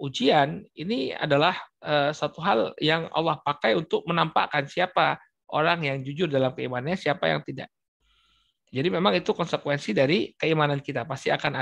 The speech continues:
ada ujian. Ya. Dan jangan khawatir, yang namanya pertolongan Allah Subhanahu wa taala itu dekat. Inna nasrullah qarib. Pertolongan Allah itu dekat,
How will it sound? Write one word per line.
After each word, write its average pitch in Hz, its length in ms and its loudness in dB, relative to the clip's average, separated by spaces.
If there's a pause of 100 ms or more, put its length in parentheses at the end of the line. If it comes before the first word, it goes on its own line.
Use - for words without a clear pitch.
ada 196 240 4 (560)
ujian. 127 400 -2 (960)
Ya. 135 240 -4 (720)
Dan 165 160 6
jangan 240 240 6
khawatir, 269 400 6
yang 180 160 4
namanya 214 640 4
pertolongan 220 400 0
Allah 196 240 2
Subhanahu 180 400 2
wa 170 80 0
taala 185 160 0
itu 208 80 -8
dekat. 160 400 -6
Inna 180 240 0
nasrullah 156 640 0
qarib. 175 320 2 (720)
Pertolongan 180 320 0
Allah 180 240 2
itu 220 240 -4
dekat, 139 320 -4